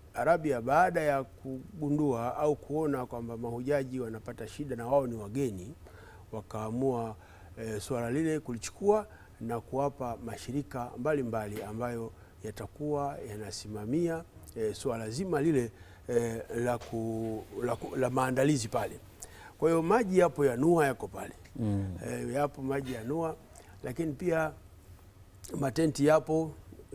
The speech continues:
Speaker 1: ya, ya kudumu, eh, vyoo, kila kitu.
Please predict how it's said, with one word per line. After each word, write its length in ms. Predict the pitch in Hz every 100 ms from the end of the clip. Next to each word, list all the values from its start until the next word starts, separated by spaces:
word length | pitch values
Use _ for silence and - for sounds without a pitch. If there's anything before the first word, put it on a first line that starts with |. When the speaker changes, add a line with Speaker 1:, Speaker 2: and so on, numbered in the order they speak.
| 127
Speaker 1:
ya, 200 | 127 123
ya 140 | 123
kudumu, 560 | - 143 165 160 160 156 - - - - - -
eh, 60 | 110
vyoo, 480 | 127 160 165 165 156 - - -
kila 220 | 165 120
kitu. 260 | 110 -